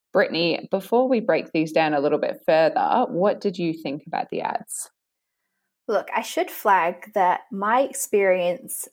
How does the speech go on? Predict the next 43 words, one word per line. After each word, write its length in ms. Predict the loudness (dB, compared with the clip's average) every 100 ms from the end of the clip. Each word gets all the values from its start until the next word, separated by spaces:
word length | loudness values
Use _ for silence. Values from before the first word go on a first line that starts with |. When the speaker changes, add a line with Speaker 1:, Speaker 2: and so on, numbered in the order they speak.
| -4
Speaker 2:
of 180 | -2
the 200 | 0 0
ad 440 | 4 2 2 0 -4 -16
was 280 | -8 -6 -4
definitely 580 | 0 0 0 -6 -6 -4
made 420 | -2 0 -2 -2
better 440 | 0 4 4 4 0 -6 _ _ _ _ _
by 180 | 0 2
reading 760 | 2 0 2 2 0 -2 -8 -12 _
about 400 | -6 0 4 4
it 140 | 2 -2
and 160 | -6 -8
hearing 420 | -4 -2 0 -2
about 300 | 2 4 4
it 200 | 0 -4 _ _ _ _
beforehand. 1040 | -2 -2 0 2 2 2 -2 -4 -4 -4 -6 _ _ _ _ _ -4
Maybe 340 | 2 2 4
it's 180 | 0 0
just 240 | -2 -2 2
me 140 | 2
and 120 | 2
I'm 160 | 0 -4
a 60 |
complete 560 | -8 -8 -4 -4 -4 -6
pop 240 | -2 -2
culture 320 | 0 -4 -2 -4
philistine, 880 | -2 -2 -2 -2 -2 0 0 -2 0
but 500 | 2 0 -2 -6 -8 -6 0
I'm 360 | 2 2 0
not 140 | -2 -2
a 60 |
huge 560 | -2 -4 -6 -8 -10 -10
Star 360 | -6 0 2
Wars 240 | 4 2 0
fan, 480 | -4 -4 -2 -2 0
nor 200 | 0 2
am 100 | 0
I 140 | -2
a 20 |
huge 400 | -4 -6 -6 -8
Star 500 | -14 -14 -8 -2 -2
Trek 300 | 0 0 0
fan. 520 | -2 -6 -4 -4 -4